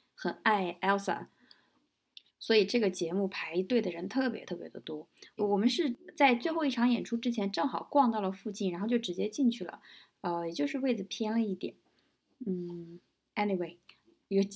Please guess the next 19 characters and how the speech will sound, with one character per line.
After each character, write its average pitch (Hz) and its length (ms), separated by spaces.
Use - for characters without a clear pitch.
又， 220 140
又 196 160
跑 185 200
偏 226 200
了。 208 180
<laughs> 202 200
OK， 185 320
我 175 80
们 175 80
接 220 140
着 220 100
来 214 100
讲 190 200
啊。 165 120
那 294 100
么 285 120
frozen， 269 720
它 294 160
是 277 400